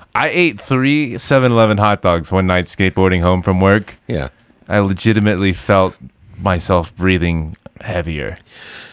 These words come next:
Speaker 2: Yeah, I, I just needed those dogs 'cause I needed to, like, you know about the story about Terrell Davis, how he made the Broncos.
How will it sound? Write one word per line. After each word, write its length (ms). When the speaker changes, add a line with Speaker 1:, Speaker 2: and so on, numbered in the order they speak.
Speaker 2:
Yeah, 180
I, 440
I 240
just 240
needed 260
those 240
dogs 500
'cause 220
I 100
needed 320
to, 260
like, 360
you 160
know 120
about 220
the 60
story 320
about 300
Terrell 380
Davis, 480
how 120
he 80
made 220
the 80
Broncos. 840